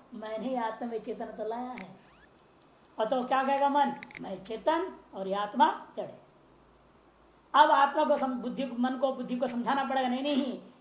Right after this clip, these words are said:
ए मन और बुद्धि, तुम अपने असली स्वरूप में स्थित हो जाओ, तुम्हारा स्वास्थ्य यही है, तुम जड़ है, तू चेतन नहीं।"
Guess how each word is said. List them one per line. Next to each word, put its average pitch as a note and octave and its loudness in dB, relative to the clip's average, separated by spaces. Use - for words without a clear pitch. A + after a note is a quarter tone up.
ए A#3 -4
मन G#3 -10
और G#3 -6
बुद्धि, F#3+ -8
तुम C#4+ -2
अपने C4 -4
असली G#3 -10
स्वरूप G3+ -10
में G3+ -14
स्थित G3 -16
हो G3+ -6
जाओ, G#3 -2
तुम्हारा A3+ -6
स्वास्थ्य G3 -8
यही G#3+ -8
है, C4 0
तुम B3 0
जड़ A3+ -2
है, G3 -6
तू G3 -12
चेतन G#3 -12
नहीं।" G#3 -18